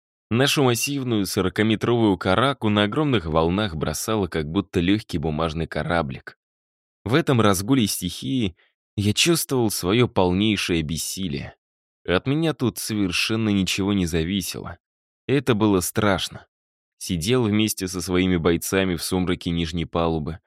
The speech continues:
и угрюмо думал, успею ли выскочить, если наш корабль пойдет на дно. Хотя я-то в своем доспехе духа могу дышать и под водой. Но это проверял на небольшой глубине.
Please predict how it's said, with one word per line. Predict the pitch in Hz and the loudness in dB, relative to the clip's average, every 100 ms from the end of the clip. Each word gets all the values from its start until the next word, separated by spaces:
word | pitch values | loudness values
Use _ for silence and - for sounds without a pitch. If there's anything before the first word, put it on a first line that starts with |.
| _ _ _ | _ _ _
и | 85 | 0
угрюмо | 85 120 170 160 | 2 4 2 2
думал, | 123 160 156 135 | 2 0 2 0
успею | 123 - 160 165 | 0 -4 -4 -2
ли | 151 147 | 2 2
выскочить, | 151 175 - 107 - 87 | 2 0 -2 -6 -6 -6
если | 78 85 107 82 | -2 -2 -2 -2
наш | 82 92 | -2 -4
корабль | - 80 85 98 90 78 _ _ _ | -4 -4 0 0 0 -4 _ _ _
пойдет | 90 78 69 87 - | -2 0 0 -2 -2
на | 78 | -6
дно. | 69 76 82 - _ _ _ _ _ _ - | -4 -4 -6 -8 _ _ _ _ _ _ -2
Хотя | 90 131 | 2 2
я-то | 127 143 151 117 | 2 2 2 0
в | - | -2
своем | 87 98 101 | 0 2 2
доспехе | 85 - 104 98 80 | -2 -2 -2 -2 -6
духа | 76 113 - 76 - _ _ | -2 -2 -2 -8 -10 _ _
могу | - 90 98 143 | 2 2 4 2
дышать | 139 117 139 131 127 | 2 2 0 0 -2
и | |
под | - 107 117 | -2 2 2
водой. | 107 104 104 120 82 - _ _ _ _ _ _ _ _ _ _ | 4 2 4 2 2 -4 _ _ _ _ _ _ _ _ _ _
Но | 92 104 | 0 2
это | 143 160 | 2 -2
проверял | - 139 135 139 156 139 | 0 0 2 2 0 0
на | 123 | 0
небольшой | 123 117 113 - 113 | 0 0 0 -2 -2
глубине. | 98 98 98 101 71 - | 0 0 0 -2 -6 -10